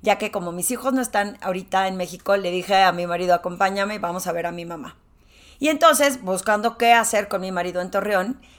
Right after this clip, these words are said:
que es una ciudad increíble, en donde la gente es encantadora, y qué le pongo a hacer, y algo diferente, algo interesante, porque luego crees que ya lo conoces todo y lo sabes todo.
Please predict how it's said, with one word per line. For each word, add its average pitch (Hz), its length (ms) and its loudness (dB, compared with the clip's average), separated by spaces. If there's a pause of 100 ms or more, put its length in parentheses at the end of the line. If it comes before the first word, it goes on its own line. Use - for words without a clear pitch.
(120)
que 185 160 4
es 175 100 -2
una 185 160 -4
ciudad 175 320 2
increíble, 185 600 -2
en 196 100 -2
donde 175 180 -8
la 170 120 -8
gente 175 340 -2
es 170 140 -6
encantadora, 185 760 2 (320)
y 277 420 0 (160)
qué 233 160 4
le 254 140 2
pongo 214 340 -4
a 214 40 4
hacer, 202 520 2
y 202 240 -12
algo 208 300 2
diferente, 185 500 0
algo 185 220 4
interesante, 175 640 -2
porque 175 260 -8
luego 180 240 -2
crees 180 220 -4
que 180 140 -4
ya 175 120 2
lo 180 140 -2
conoces 180 340 -8
todo 180 220 -6
y - 20 -10
lo 175 100 -10
sabes 175 300 -4
todo. 175 320 -2